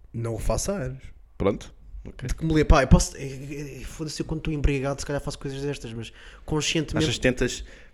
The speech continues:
Speaker 2: tentas a, a fazer a maior parte do caminho?
Speaker 1: de forma mais pragmática possível, se eu quiser muito sexo, Ei, eu não vou, não vou dizer isto.
Speaker 2: Diz, diz, diz.
Speaker 1: Não quero dizer
Speaker 2: Não,
Speaker 1: isto,
Speaker 2: mas
Speaker 1: pá.
Speaker 2: diz.
Speaker 1: Não quero dizer isto.
Speaker 2: Diz.
Speaker 1: Não,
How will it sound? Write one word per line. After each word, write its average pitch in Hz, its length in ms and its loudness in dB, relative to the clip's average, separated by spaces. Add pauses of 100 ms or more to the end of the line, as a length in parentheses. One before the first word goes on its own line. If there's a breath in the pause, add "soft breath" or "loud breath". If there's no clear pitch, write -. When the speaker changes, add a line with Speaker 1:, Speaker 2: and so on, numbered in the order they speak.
(160)
Speaker 2:
tentas 135 300 2
a, 135 220 2
a 127 40 -2
fazer 127 460 2
a 127 80 2
maior 127 220 4
parte 120 220 6
do - 60 -2
caminho? 120 380 0 (260)
Speaker 1:
de - 80 -4
forma 185 200 4
mais 180 160 4
pragmática 165 480 2
possível, 139 480 -2 (520)
se - 220 2
eu 170 40 6
quiser 156 300 4
muito 170 320 4
sexo, 165 540 -2 (1200)
Ei, 160 100 0
eu 147 40 4
não 139 80 2
vou, 127 260 -2
não 143 100 -4
vou 131 100 -4
dizer 127 180 -4
isto. - 260 -10
Speaker 2:
Diz, 202 160 10
diz, 185 140 4
diz. 123 100 2
Speaker 1:
Não 185 100 6
quero 165 160 8
dizer 135 160 4
Speaker 2:
Não, 180 100 10
Speaker 1:
isto, 247 80 10
Speaker 2:
mas 131 120 12
Speaker 1:
pá. 104 60 4
Speaker 2:
diz. - 220 0
Speaker 1:
Não 160 160 -4
quero 135 160 -4
dizer 120 180 -6
isto. - 260 -14 (1200 loud breath)
Speaker 2:
Diz. 156 500 2
Speaker 1:
Não, 185 440 -4